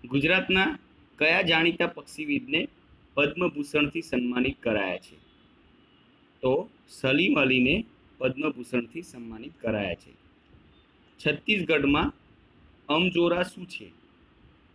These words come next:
તો એ એક વિવાહ પદ્ધતિ છે. એવરેસ્ટ સર કરનાર પ્રથમ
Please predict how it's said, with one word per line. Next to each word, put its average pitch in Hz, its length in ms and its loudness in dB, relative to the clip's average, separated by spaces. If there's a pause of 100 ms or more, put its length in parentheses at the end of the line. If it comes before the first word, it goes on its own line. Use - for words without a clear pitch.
(140)
તો 156 180 -2
એ 170 260 4
એક 165 160 -2
વિવાહ 135 380 0
પદ્ધતિ 120 500 -2 (320)
છે. - 220 -8 (1040)
એવરેસ્ટ 147 500 2
સર 170 160 0
કરનાર 139 460 0 (340)
પ્રથમ 147 460 0